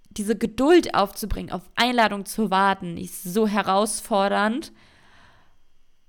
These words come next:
weil dieses Gefühl da ist von, „Boah, ich mach ja nichts, ich bin faul,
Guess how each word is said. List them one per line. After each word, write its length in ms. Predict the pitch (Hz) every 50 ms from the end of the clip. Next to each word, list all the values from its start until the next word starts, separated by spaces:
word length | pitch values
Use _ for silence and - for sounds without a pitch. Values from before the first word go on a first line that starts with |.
| - -
weil 160 | 214 220 233
dieses 300 | 226 233 220 233 - -
Gefühl 400 | 233 226 226 - - 294 330 320
da 260 | 320 - 214 214 226
ist 240 | 233 - 233 - -
von, 320 | - - 220 208 208 208
„Boah, 140 | 208 - 185
ich 180 | 196 208 - -
mach 300 | 208 208 226 247 262 -
ja 200 | - - 294 269
nichts, 460 | 269 285 320 339 415 427 - - - -
ich 160 | - 202 -
bin 180 | - 214 208 208
faul, 640 | 202 - - - - 254 226 226 240 277 320 370